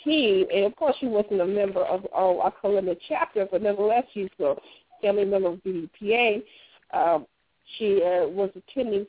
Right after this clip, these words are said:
famu, and she's now become, she's now employed at Eli Lilly. So she will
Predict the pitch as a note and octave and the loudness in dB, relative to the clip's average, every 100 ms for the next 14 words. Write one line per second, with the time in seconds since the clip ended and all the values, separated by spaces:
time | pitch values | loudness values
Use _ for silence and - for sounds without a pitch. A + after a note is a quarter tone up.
0 | - G3+ G3 F#3+ A3 A3 G#3 G3+ F#3+ - | -2 0 2 0 2 2 4 2 -2 -6
1 | F#3+ G3 F#3+ F#3+ F#3+ G3 F#3+ - F3 G#3 | -8 -2 -2 -2 -4 -6 -6 -8 -12 -10
2 | G3+ F#3+ F#3+ - C4 D#4 G#3+ - - _ | -2 0 0 0 2 2 2 0 -10 _
3 | _ - G3+ F#3+ F3 F3+ F3+ F3 E3+ G3 | _ -6 0 2 2 2 2 2 -2 0
4 | F#3 F#3+ - - D4 E4 C4+ G#3 | -2 -2 -8 -8 -2 0 2 0